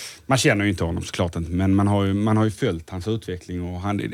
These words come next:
allting är ju med glimten i ögat, som nu man hörde det här om att, eh, han fick intervjun och på en intervju och frågade vem som är de bästa anfallarna i Premier League.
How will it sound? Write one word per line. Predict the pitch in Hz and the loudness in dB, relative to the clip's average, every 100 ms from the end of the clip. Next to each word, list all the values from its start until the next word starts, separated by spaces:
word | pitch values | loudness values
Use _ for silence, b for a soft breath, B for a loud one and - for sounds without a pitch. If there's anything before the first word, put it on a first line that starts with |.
| - | 2
allting | 107 98 110 | 2 4 4
är | 101 98 | 4 4
ju | 95 92 | 2 0
med | 92 90 | -2 -2
glimten | 104 92 85 90 | 0 -2 -2 4
i | |
ögat, | 92 98 90 85 | 6 6 4 0
som | - | 0
nu | 87 | 2
man | 85 85 | 2 0
hörde | 85 90 87 | 2 2 0
det | 87 | -2
här | 85 82 | -2 -2
om | 85 | -4
att, | 82 - | -6 -6
eh, | 82 82 85 - | -6 -6 -8 -12
han | - 82 82 82 | -8 -4 -2 -2
fick | 82 82 | -2 -2
intervjun | 85 82 85 85 82 82 | -2 -2 -2 0 -2 -2
och | 82 80 - - | -4 -6 -8 -6
på | 82 | -4
en | 82 | -2
intervju | 82 - 82 | -2 -4 -4
och | - | -6
frågade | - - - 113 | -4 -4 -2 -4
vem | - | -4
som | - 113 | -4 -2
är | |
de | 80 | 0
bästa | 80 - 78 | -2 -2 -2
anfallarna | 80 80 - 76 78 | -4 -4 -6 -4 -6
i | - 71 - - - | -6 -8 -12 -14 0
Premier | 92 87 | 4 4
League. | 82 80 - | 2 0 -4